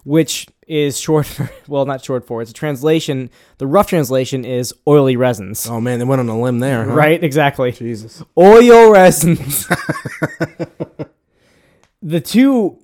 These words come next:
Speaker 1: main components of interest are called gingerol, really creative right there.
Speaker 2: Yeah, right?
Speaker 1: And Josh, I'm gonna let you try to pronounce this one because I, I don't know.
Speaker 2: Shog A O L?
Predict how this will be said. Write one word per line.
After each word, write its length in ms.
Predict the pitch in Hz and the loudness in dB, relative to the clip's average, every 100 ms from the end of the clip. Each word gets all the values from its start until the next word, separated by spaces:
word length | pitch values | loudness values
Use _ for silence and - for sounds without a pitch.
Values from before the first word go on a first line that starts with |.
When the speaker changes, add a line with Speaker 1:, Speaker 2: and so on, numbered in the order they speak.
| _ | _
Speaker 1:
main 520 | - 151 170 214 247 | -6 -2 2 2 0
components 440 | 226 196 196 202 190 | -2 -4 -2 -2 -4
of 120 | 165 | -4
interest 480 | 185 180 135 120 - | -4 -4 -6 -8 -8
are 160 | 160 143 | -4 -4
called 400 | - 151 139 117 | 0 0 0 -2
gingerol, 680 | 170 240 220 135 120 139 135 - - | -2 0 0 0 2 0 -4 -18 -10
really 300 | 117 170 170 | 0 2 2
creative 460 | - 170 156 139 | 0 2 2 0
right 200 | 131 127 | -4 -6
there. 320 | - 131 117 | -2 -2 -2
Speaker 2:
Yeah, 80 | 117 | -4
right? 340 | 113 113 135 165 _ _ _ _ _ | -4 -4 -4 -4 _ _ _ _ _
Speaker 1:
And 540 | 165 156 156 147 127 - _ _ _ _ | -2 0 2 0 -2 -8 _ _ _ _
Josh, 360 | 127 180 175 165 | -2 2 2 2
I'm 80 | 170 | -2
gonna 100 | 269 | 0
let 160 | 240 | 0
you 80 | 135 | -2
try 200 | 175 214 | -2 -2
to 60 | 208 | -2
pronounce 300 | 208 196 202 | -2 -4 -2
this 200 | 240 226 | -4 -4
one 120 | 240 | -4
because 380 | 175 151 160 - 147 | -2 0 -2 -2 -4
I, 320 | 151 190 175 _ _ _ _ - | 0 0 -2 _ _ _ _ -2
I 100 | 156 | 0
don't 220 | 175 139 | 0 0
know. 300 | 147 104 98 _ _ _ _ _ - | -2 -2 -8 _ _ _ _ _ -16
Speaker 2:
Shog 460 | - 165 160 165 | 0 4 6 4
A 160 | - 143 | 2 0
O 160 | 143 139 | 0 0
L? 240 | 147 185 | 0 -4